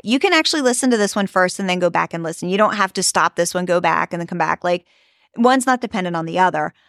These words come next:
But I do recommend, if you are listening to this one first, that after this one, you go back and listen to that one. Now, the theme of that episode, it was all about the seven steps to your ultimate transformation. And Amy walked us through her framework.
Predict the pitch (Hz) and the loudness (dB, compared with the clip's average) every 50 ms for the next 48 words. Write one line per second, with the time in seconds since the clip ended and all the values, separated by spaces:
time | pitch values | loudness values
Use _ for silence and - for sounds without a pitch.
0 | _ _ - 226 240 233 226 214 - - 247 262 285 302 285 262 247 - 254 220 | _ _ 2 4 4 4 4 2 0 0 2 2 2 4 2 2 2 2 0 0
1 | 190 180 180 175 - 208 208 208 190 - 202 220 233 247 254 240 233 226 - - | 2 2 0 0 -2 0 0 0 2 2 4 4 4 2 2 0 -2 -2 -2 -2
2 | 220 208 202 202 185 - 196 175 170 170 - - 175 175 175 - - 262 262 262 | -2 -2 -2 -2 -4 -4 -4 -2 -2 -2 -4 -4 -6 -6 -6 -2 2 2 4 4
3 | 269 - - - 247 233 226 233 - _ - 202 196 - - 202 185 190 180 - | 2 0 0 2 2 4 2 2 0 _ -2 -2 -2 -2 -2 -4 -2 -2 -4 -2
4 | - - 175 170 170 170 156 156 147 147 - 160 160 151 170 - 175 180 - - | -4 -4 -4 -4 -4 -4 -2 -2 -2 -4 -6 -10 -10 -10 -10 -10 -10 -12 -10 -10
5 | 175 - - - - - 117 - - - _ _ _ _ _ _ _ _ _ _ | -12 -12 -12 -14 -14 -14 -14 -12 -14 -16 _ _ _ _ _ _ _ _ _ _
6 | _ - - 240 233 226 226 226 220 - - - 220 240 240 - _ - 277 285 | _ -4 0 2 4 4 4 4 2 2 0 0 2 2 2 0 _ -4 0 2
7 | 311 339 359 349 285 196 175 185 180 170 175 - - - 175 - 165 180 - - | 2 2 2 2 0 0 0 0 0 0 0 -2 -4 -6 -6 -6 -8 -10 -8 -8
8 | - - - - _ _ _ _ _ _ _ _ _ - 220 220 214 - - - | -8 -10 -10 -14 _ _ _ _ _ _ _ _ _ 0 0 0 0 0 0 2
9 | 214 247 285 311 330 294 269 - 233 - - 208 190 180 185 185 - - - 180 | 2 4 4 4 2 2 0 0 -2 -2 0 0 0 0 0 -4 -4 -2 -2 -2
10 | 165 - - - - - - - 285 339 349 349 294 - - 214 202 - 202 180 | -2 -4 -4 -8 -6 -4 -2 2 4 4 4 4 4 2 2 0 -2 -2 -4 -6
11 | 175 - - 170 165 - - - 160 160 170 180 170 - - - - - - _ | -6 -6 -6 -8 -8 -8 -8 -8 -6 -4 -2 -2 -2 -2 -4 -6 -10 -14 -20 _
12 | _ _ _ _ _ _ _ - 202 202 - - 220 247 262 285 294 262 240 202 | _ _ _ _ _ _ _ -2 -2 -2 0 2 4 4 6 6 4 4 4 2
13 | 196 - - 190 - - - 180 170 170 160 - _ - 226 233 214 190 165 - | 2 0 -2 -6 -4 -4 -4 -6 -6 -6 -8 -10 _ -2 0 0 0 0 -2 -4
14 | - - _ | -10 -14 _